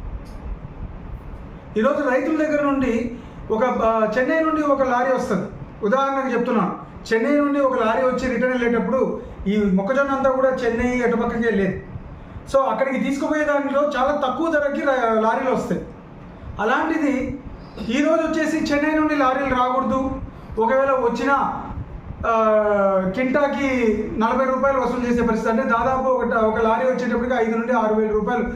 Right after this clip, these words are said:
డబ్బులు వసూ-, వసూలు చేసే పరిస్థితికి ఈరోజు దిగజారారు. ఇంత దారుణంగా ఏ నియోజకవర్గంలో కూడా నాకు తెలిసి అయితే జరగదు. ఇది ఎవరి కనుసైగలు జరుగుతుందో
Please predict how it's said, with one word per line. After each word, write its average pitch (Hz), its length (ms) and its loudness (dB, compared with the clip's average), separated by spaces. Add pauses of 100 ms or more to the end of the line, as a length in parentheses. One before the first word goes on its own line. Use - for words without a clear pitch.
(280)
డబ్బులు 262 260 0
వసూ-, 240 320 0
వసూలు 214 500 2
చేసే 233 220 2
పరిస్థితికి 220 440 -2
ఈరోజు 247 280 0
దిగజారారు. 208 500 0 (1700)
ఇంత 233 200 2
దారుణంగా 294 640 2
ఏ 233 220 2 (840)
నియోజకవర్గంలో 262 640 2
కూడా 269 180 0
నాకు 220 300 0
తెలిసి 254 200 0
అయితే 254 200 0
జరగదు. 196 380 2 (2000)
ఇది 247 280 0
ఎవరి 262 280 2
కనుసైగలు 262 480 0
జరుగుతుందో 254 800 0